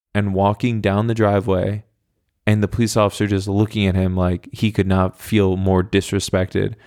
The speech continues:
And me and Steven are fucking shitting ourselves, and Jordan is also, like, worried as hell.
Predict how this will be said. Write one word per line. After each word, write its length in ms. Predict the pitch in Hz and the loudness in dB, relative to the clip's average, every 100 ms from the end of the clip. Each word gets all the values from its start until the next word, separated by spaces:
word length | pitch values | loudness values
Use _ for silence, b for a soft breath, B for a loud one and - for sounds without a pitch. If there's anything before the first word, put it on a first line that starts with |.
| B B B B | B B B B
And 240 | 101 104 | 0 2
me 220 | 107 123 | 2 2
and 120 | 117 | 0
Steven 380 | 110 - 110 101 | -2 0 0 2
are 80 | 95 | -2
fucking 400 | - 98 101 104 | 0 -2 -2 -4
shitting 320 | 98 110 98 | -2 -2 0
ourselves, 600 | 90 87 90 90 95 104 _ b b b | 0 0 0 0 -2 -6 _ b b b
and 160 | - 107 | -2 0
Jordan 300 | 107 107 110 | 2 2 2
is 120 | 101 | 0
also, 320 | 101 95 - | 2 0 0
like, 240 | 95 90 - | 0 0 -2
worried 380 | 98 98 95 95 | 0 2 2 0
as 200 | 92 - | -4 -4
hell. 380 | 90 92 98 | -2 -2 -6